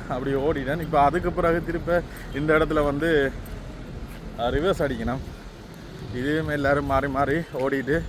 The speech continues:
ஆ, வெளிக்கிட போறோம். கிட்டத்தட்ட எட்டு மணிக்கு வந்தா ஒரு ரெண்டு மணி, மூணு மணி மட்டும் இதுலயே நிக்கணும். ஒரு கொஞ்ச நாளைக்கு கண்டபடியா வந்து அப்படியே சமாளிச்சு கொண்டு போறோம். ஆ, இனி இதையும் அடிச்சுட்டு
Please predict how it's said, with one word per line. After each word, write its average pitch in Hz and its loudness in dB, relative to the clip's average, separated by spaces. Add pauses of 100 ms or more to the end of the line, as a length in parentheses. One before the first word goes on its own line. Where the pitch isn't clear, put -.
(680)
ஆ, 113 4
வெளிக்கிட 131 0
போறோம். 143 0
கிட்டத்தட்ட 151 2
எட்டு 143 2
மணிக்கு 151 -2
வந்தா 139 2 (560)
ஒரு 131 0
ரெண்டு 143 -2
மணி, 151 0
மூணு 151 -2
மணி 151 0 (300)
மட்டும் 139 -6 (560)
இதுலயே 143 0
நிக்கணும். 123 -4 (800)
ஒரு 113 -6
கொஞ்ச 147 -2
நாளைக்கு 139 2
கண்டபடியா 135 2
வந்து 135 2 (460)
அப்படியே 170 6
சமாளிச்சு 208 8
கொண்டு 226 10
போறோம். 220 8 (1500)
ஆ, 208 12 (300)
இனி 180 -2
இதையும் 180 0
அடிச்சுட்டு 175 0